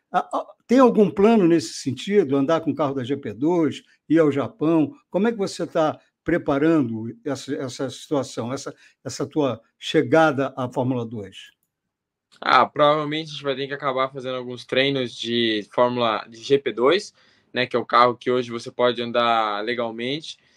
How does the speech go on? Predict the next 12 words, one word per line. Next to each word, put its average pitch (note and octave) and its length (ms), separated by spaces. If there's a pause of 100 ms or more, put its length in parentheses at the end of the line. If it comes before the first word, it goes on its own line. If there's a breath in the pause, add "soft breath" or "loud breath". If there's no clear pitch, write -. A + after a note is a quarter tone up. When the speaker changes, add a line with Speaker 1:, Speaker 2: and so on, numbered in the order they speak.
(180)
Speaker 2:
O - 80
Fórmula C#3+ 340
dois C#3 220
você C#3 200
não C#3 220
pode, C3+ 500 (140)
é, A2+ 460
então, B2 640
infelizmente, B2+ 600
porque - 220
é A#2+ 80
um A#2+ 160